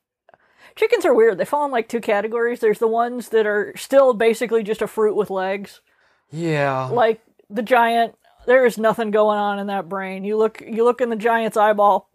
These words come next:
Speaker 1: eyes, and you see the back of the eyeball. There's nothing there.
Speaker 2: Yeah.
Speaker 1: And then you get one, like, strong, independent chicken who can, like, plan.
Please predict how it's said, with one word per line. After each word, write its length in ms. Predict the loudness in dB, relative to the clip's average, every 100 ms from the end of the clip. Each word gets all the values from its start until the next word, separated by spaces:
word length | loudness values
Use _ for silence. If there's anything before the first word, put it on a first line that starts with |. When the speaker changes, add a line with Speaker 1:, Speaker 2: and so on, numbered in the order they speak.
| _ -14 2
Speaker 1:
eyes, 360 | 4 4 0
and 80 | -6
you 40 |
see 140 | -8 -6
the 80 | 0
back 220 | 0 0
of 60 |
the 100 | -2
eyeball. 340 | -2 -4 -6 -6
There's 240 | -8 -8
nothing 420 | -8 -6 -6 -6
there. 200 | -10 -8
Speaker 2:
Yeah. 220 | -10 -12 -20 _ _ _ _ _ _ _
Speaker 1:
And 120 | -2
then 120 | -2 -2
you 80 |
get 160 | 2 4
one, 180 | 4 2
like, 160 | 0 0
strong, 320 | -2 0 0
independent 420 | -2 -2 -2 0
chicken 320 | 0 2 2
who 120 | 0
can, 160 | -2 0
like, 280 | 0 -4 -8
plan. 600 | -2 0 0 -2 -8 -12